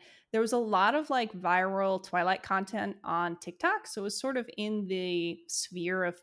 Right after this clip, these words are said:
people's thoughts and my thoughts, definitely, and we were really struggling to come up with a concept for this music video. You know, the song is kind of slow tempo,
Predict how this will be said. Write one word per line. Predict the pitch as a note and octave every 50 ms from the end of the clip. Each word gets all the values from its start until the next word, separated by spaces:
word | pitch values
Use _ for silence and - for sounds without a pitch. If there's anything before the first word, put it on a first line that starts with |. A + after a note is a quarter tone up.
| _ _
people's | - - G#3+ G3 - F3+ F3 -
thoughts | - - - F3+ - -
and | F3+ D#3
my | D3+ E3
thoughts, | E3+ - F3 F3+ F3+ - - - - - - _ _ _ _ _ _ _
definitely, | - G3+ G3+ - A#3 A3+ A3 G#3 -
and | G#3+ A3
we | A#3 C4
were | A#3 B3+ C4
really | A#3+ C4 D4 F4 F#4+ F4
struggling | - - - C4 D4 D#4 F4+ F4+ D#4
to | C#4
come | - C4+ B3+
up | A#3+
with | B3 G#3+
a | G3+
concept | G3 - - G#3 A#3 A#3 - G#3+ - -
for | - - G3+ G#3
this | G3 G3 G3 -
music | F#3+ F3+ F3 E3 - _
video. | C4 C4+ C#4 C4+ C4 B3+ B3+ - - - - - -
You | A3 A3
know, | G#3
the | F#3+
song | F#3+ - - A#3 A3+ A3 G#3
is | F#3 - -
kind | - - - F#3+ G3+ A3
of | C4+ C4+
slow | - - - B3 B3
tempo, | B3 - - F3+ F3 E3+ - E3+ E3+ D#3+ E3+ E3 E3 E3+ -